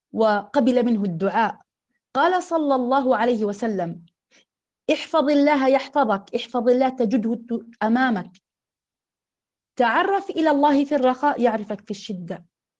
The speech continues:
لما الله يحفظك ليلاً ونهاراً تذكري أنا هذا برحمته. عصينا، فعلنا، تعدينا الحدود، ما فعلنا الواجبات، تذكري أن الذي يحفظك ليلاً ونهاراً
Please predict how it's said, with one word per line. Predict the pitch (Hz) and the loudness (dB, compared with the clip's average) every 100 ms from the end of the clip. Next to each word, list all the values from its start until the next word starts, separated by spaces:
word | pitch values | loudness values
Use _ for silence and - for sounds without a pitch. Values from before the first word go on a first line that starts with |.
| _ _ _ _ - | _ _ _ _ -2
لما | 214 233 | 2 4
الله | 247 339 359 | 4 2 4
يحفظك | 370 - 285 254 269 | 2 2 0 0 0
ليلاً | 269 302 285 247 | 2 2 2 2
ونهاراً | 233 226 226 277 240 202 202 | 0 0 0 2 0 -2 -4
تذكري | 220 269 277 240 | -2 -2 -2 -4
أنا | - 254 254 277 | -2 -2 0 0
هذا | 269 | 0
برحمته. | 240 269 - 269 196 - - _ _ _ _ _ _ _ _ _ - | 2 0 0 -4 -6 -8 -16 _ _ _ _ _ _ _ _ _ -6
عصينا، | 202 233 285 277 269 269 269 | -2 0 2 4 4 4 2
فعلنا، | 269 208 208 269 269 262 262 | 2 0 2 2 2 0 0
تعدينا | 226 185 190 175 262 285 277 | -2 -4 -4 2 2 4 2
الحدود، | 277 269 214 269 285 214 - - - | 0 -2 0 2 2 0 -6 -10 0
ما | 233 285 | 0 2
فعلنا | 311 269 320 311 | 0 2 2 2
الواجبات، | 294 285 277 269 302 302 - _ - | 2 2 2 2 0 -2 -12 _ 0
تذكري | 240 277 285 294 262 | 2 2 0 -2 -2
أن | 254 247 | -2 -2
الذي | 247 220 233 | -2 0 0
يحفظك | 277 - 247 220 226 | 0 -2 -4 -4 -2
ليلاً | 247 285 254 226 | 0 2 0 0
ونهاراً | 220 214 208 262 247 214 247 | -2 -4 -4 -2 -2 0 -2